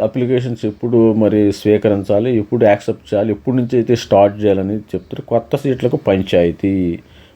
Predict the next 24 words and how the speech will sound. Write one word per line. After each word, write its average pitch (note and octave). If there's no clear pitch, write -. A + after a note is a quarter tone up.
మరి G#2
కొత్త A2
సీట్లకి A#2+
పంచాయతీ G#2
వస్తుందంట F#2+
త్వరలో. G2
ఇంజనీరింగ్ D#3+
గత B2
ఏడాది C#3+
కొత్త B2
సీట్ల A#2+
పెంపునకు A2
కొన్ని G2+
ప్రైవేట్ A2+
కాలేజీలు G#2
మరి G2
కోర్టు, A#2
ఉ, C3+
అనుమతించింది. G2
ఇప్పటికే D3+
ఇంజనీరింగ్ C3+
కౌన్సిలింగ్ A#2+
పూర్తవడంతో, A2
ఎందుకంటే C3+